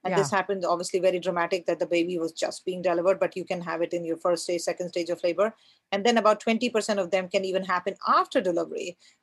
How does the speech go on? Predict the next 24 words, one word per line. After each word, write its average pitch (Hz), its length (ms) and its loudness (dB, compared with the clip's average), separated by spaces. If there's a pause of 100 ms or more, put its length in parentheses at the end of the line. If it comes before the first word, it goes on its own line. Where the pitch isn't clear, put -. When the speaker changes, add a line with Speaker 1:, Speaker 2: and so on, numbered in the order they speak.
Speaker 1:
Um, 190 240 -2
and 190 140 0
majority 196 340 4
of 185 80 0
them 180 160 -2
are 175 120 0
happening 170 340 -4
in 165 100 -4
the 165 80 -6
first 170 280 -2
twenty-four 165 420 -2
hours 156 320 -2
of, 156 220 -4
of, 170 160 -4 (100)
of 160 200 -8 (200)
giving 165 300 -6
birth. - 300 -6 (420)
Um, 175 180 -2
so - 100 0
yeah, 208 240 6
it's 208 140 0
a 196 60 2
very 208 200 4
dramatic 180 560 0